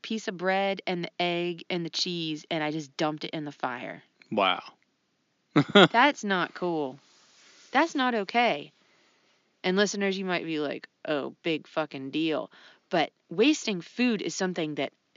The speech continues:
Speaker 1: this person right here, pointing at myself,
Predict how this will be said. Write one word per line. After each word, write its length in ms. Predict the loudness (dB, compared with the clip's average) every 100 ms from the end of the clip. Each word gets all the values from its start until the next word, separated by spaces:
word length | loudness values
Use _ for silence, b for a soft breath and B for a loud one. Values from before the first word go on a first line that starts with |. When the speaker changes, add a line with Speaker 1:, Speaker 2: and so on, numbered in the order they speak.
| -18 -6
Speaker 1:
this 260 | -2 -2 -4
person 440 | -6 -4 -2 -2
right 180 | -2 -2
here, 420 | -2 0 0 -4 -8 _
pointing 280 | -8 -8 -8
at 80 | -10
myself, 380 | -8 -6 -6